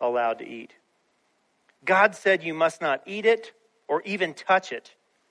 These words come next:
If you do, you will die." I give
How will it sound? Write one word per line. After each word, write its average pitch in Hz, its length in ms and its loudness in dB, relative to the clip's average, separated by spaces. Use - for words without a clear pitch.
If 160 180 -4
you 165 160 -12
do, 190 460 -6
you 160 160 -8
will 156 160 -2
die." 110 400 -2
I 180 120 4
give 190 240 2